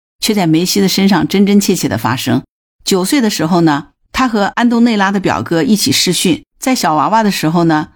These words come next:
梅西就喜欢上了八岁的安东内拉，然后给安东内拉写下了自己的第一封情书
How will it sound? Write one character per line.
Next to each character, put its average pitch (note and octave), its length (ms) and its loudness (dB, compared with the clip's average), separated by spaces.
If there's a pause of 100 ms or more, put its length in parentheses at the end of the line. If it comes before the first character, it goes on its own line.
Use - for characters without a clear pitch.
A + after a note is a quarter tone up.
梅 F#3+ 160 2
西 G#3 200 0
就 G#3+ 100 2
喜 - 200 -4
欢 E3+ 180 0
上 F3+ 120 2
了 D3+ 120 2
八 E3 200 -2
岁 F3 220 -4
的 G#2+ 160 0
安 F#3 220 -2
东 F#3 140 2
内 F3+ 160 2
拉， C#3 280 0 (500)
然 D#3+ 220 -2
后 G#3 240 0
给 - 180 -6
安 F#3 220 -4
东 F#3+ 160 2
内 F#3 140 2
拉 E3+ 200 2
写 C3+ 200 0
下 E3+ 160 0
了 D#3+ 120 0
自 F3 160 -4
己 C#3+ 120 0
的 C#3+ 140 0
第 F#3 220 -2
一 G3 40 4
封 F#3+ 220 0
情 - 220 0
书 - 340 -2